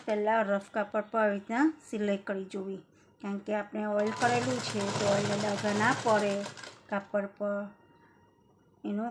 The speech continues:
ખાસ ધ્યાનમાં રાખવું. તો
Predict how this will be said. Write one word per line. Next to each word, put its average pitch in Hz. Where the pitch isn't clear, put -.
ખાસ 214
ધ્યાનમાં 190
રાખવું. -
તો 208